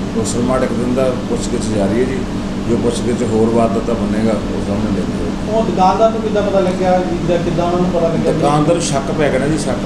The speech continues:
Speaker 1: ਪੈਣ ਦੇ ਆਧਾਰ 'ਤੇ ਪੁਲਿਸ ਨੂੰ ਫੋਨ ਕਰਤਾ ਜੀ।
Speaker 2: ਜੀ।
Speaker 1: ਫੋਨ ਕੀਤਾ ਤੇ ਮੌਕੇ 'ਤੇ ਪੁਲਿਸ ਕੋਲ
Speaker 2: ਤੇ ਸਰ, ਇਹਦੀ ਉਮਰ ਕਿੰਨੀ ਕੁ ਹੈਗੀ ਹੈ?
Speaker 1: ਬੱਤੀ ਤੇਤੀ ਸਾਲ ਹੈਗੀ ਸੀ।
Speaker 2: ਤੇ ਨਾਮ ਕੀ ਹੈ ਸਰ?
Speaker 1: ਗੁਰਪ੍ਰੀਤ ਸਿੰਘ ਜੀ।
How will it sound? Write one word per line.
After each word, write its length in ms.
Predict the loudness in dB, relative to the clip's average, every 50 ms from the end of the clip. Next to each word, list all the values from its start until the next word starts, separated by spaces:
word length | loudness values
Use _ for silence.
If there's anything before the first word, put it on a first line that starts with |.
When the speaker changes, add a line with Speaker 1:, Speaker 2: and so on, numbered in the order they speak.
| -2 -2
Speaker 1:
ਪੈਣ 100 | -2 -2
ਦੇ 140 | -2 -2
ਆਧਾਰ 180 | 0 0 0 0 0
'ਤੇ 100 | 0 0
ਪੁਲਿਸ 340 | 0 0 0 0 -2 -2 -2
ਨੂੰ 100 | -2 -2
ਫੋਨ 180 | -2 -2 -2 -2 -2
ਕਰਤਾ 260 | -2 -2 -2 -2 -2
ਜੀ। 60 | -2 -2
Speaker 2:
ਜੀ। 600 | -2 -4 -4 -4 -4 -4 -4 -4 -2 -2 -2 -2 -2 -2
Speaker 1:
ਫੋਨ 200 | 0 0 0 0
ਕੀਤਾ 200 | 0 -2 -2 -2
ਤੇ 100 | 0 0
ਮੌਕੇ 280 | 0 0 0 -2 -2 -2
'ਤੇ 60 | -2
ਪੁਲਿਸ 220 | -2 -2 -2 -4 -4
ਕੋਲ 220 | -4 -4 -4 -4 -4 -4 -4 -4 -4 -2 -2
Speaker 2:
ਤੇ 80 | -2 0 0
ਸਰ, 120 | 0 0
ਇਹਦੀ 180 | 0 0 0 0
ਉਮਰ 300 | 0 0 0 0 0 0
ਕਿੰਨੀ 220 | -2 -2 -2 -2
ਕੁ 80 | -2 -2
ਹੈਗੀ 260 | -2 -2 -2 -2 -2
ਹੈ? 60 | -2 -2 0 0
Speaker 1:
ਬੱਤੀ 220 | 0 0 -2 -2 -2
ਤੇਤੀ 240 | -2 -2 -2 -2 -2
ਸਾਲ 160 | -2 0 0
ਹੈਗੀ 220 | 0 -2 -2 -2 -4 -4
ਸੀ। 140 | -4 -4 -4 -4 -2
Speaker 2:
ਤੇ 160 | -2 0 0 0
ਨਾਮ 240 | 0 0 0 0 0 0 0
ਕੀ 80 | 0
ਹੈ 80 | 0 0 -2 -2
ਸਰ? 120 | -2 -4 -4 -4 -2 0 2
Speaker 1:
ਗੁਰਪ੍ਰੀਤ 320 | 2 2 2 0 0 0
ਸਿੰਘ 160 | 0 0 0
ਜੀ। 80 | 0